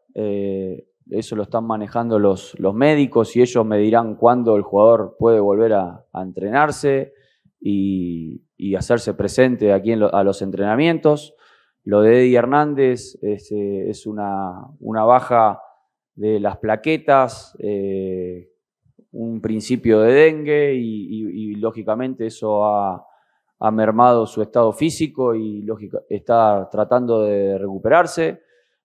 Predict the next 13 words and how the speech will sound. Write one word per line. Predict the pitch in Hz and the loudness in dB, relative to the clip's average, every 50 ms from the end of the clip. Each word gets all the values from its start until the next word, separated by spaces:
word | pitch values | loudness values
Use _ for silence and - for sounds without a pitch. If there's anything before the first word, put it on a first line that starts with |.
| _ _ | _ _
Lo | - 107 113 110 110 | -6 -2 0 0 2
de | 110 110 | 0 0
Jorge | 107 - 139 135 131 - 127 123 127 | 0 2 0 0 0 0 0 2 4
Álvarez | 139 147 147 147 143 139 139 139 135 127 120 - - - - _ _ _ | 4 6 6 4 4 4 4 2 0 0 -2 -6 -12 -20 -20 _ _ _
ter-, | - 107 101 - _ | -10 -10 -10 -10 _
sigue | _ - - 127 123 123 120 - | _ -14 -10 -6 -6 -6 -6 -6
siendo | - 120 123 127 120 117 113 110 | -6 -6 -6 -4 -2 0 0 0
una | 110 113 117 117 113 110 104 104 101 98 95 92 - _ _ _ _ _ _ _ _ _ _ _ | 0 -2 -4 -4 -4 -4 -4 -4 -6 -8 -10 -14 -20 _ _ _ _ _ _ _ _ _ _ _
fascitis | - - 101 - - 127 120 - 117 110 | -8 -6 -6 -4 -4 -6 -6 -6 -8 -8
plantal, | - 107 104 107 110 107 151 151 156 156 156 156 151 143 139 131 - | -4 -2 -2 -2 0 2 4 6 6 4 2 0 -4 -6 -10 -12 -14
un | 101 110 110 | -14 -12 -6
golpe | 110 120 143 147 147 139 143 - 127 127 123 117 | -2 2 2 4 2 2 0 -2 0 0 2 2
ahí | 113 113 131 143 143 143 143 143 - - _ | 2 0 0 -2 -2 -4 -6 -8 -10 -12 _